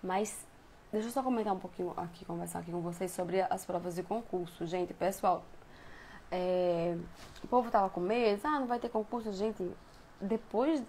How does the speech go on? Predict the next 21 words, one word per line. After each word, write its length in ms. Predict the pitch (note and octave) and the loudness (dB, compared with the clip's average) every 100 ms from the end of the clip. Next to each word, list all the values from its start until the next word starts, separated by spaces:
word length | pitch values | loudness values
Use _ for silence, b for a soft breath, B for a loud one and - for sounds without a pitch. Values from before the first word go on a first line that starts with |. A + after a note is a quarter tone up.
| - | -4
que 100 | B3 | 0
liberarem, 960 | A#3+ A#3+ G#3+ D4 G#4+ D4 G3 F3 F3 E3+ - - - - | 0 2 4 6 6 6 6 6 4 -2 -12 -20 -20 -6
é 80 | - | 2
o 40 | A3 | 2
que 120 | A#3+ | 2
vai, 340 | F3+ A3 B3 - - - | 6 6 6 0 0 6
é 80 | |
o 40 | A3 | 6
que 80 | B3+ | 8
mais 280 | B3+ D4+ | 8 8
vai 220 | C#4+ E4+ E4+ | 8 6 6
ter, 160 | A#3 | 4
vai 160 | A3+ B3 | 2 0
ser 120 | B3 | 0
concurso. 440 | C#4 E4+ - F#3+ | 2 0 0 -6
Por 240 | - C#4+ F#4+ | 2 2 2
quê? 160 | E3+ - B B B | 0 -2 B B B
Porque 320 | - B3 C#4+ - | -4 0 2 4
esse 380 | D4+ F4 - F4 | 4 4 4 4
período, 720 | - F#4 A4 C4+ G#3 F#3+ F3+ - - - - - - - - - - | 4 2 6 4 4 2 0 -2 -20 -20 -20 -20 -20 -20 -20 -20 4
tá? 280 | F3 F3+ | 8 8